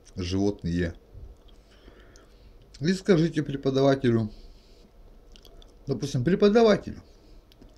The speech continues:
"А от-, откуда взялся человек?" А тебе дурак-то этот скажет, блядь, от обезьяны, хули, да?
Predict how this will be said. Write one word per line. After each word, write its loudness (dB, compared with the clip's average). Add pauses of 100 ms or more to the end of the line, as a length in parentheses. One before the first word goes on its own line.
(680)
"А -2
от-, -4
откуда 4
взялся 2
человек?" 2 (1080)
А -6
тебе 0
дурак-то 2
этот -4
скажет, -2
блядь, -2
от -10
обезьяны, -2
хули, -4
да? -4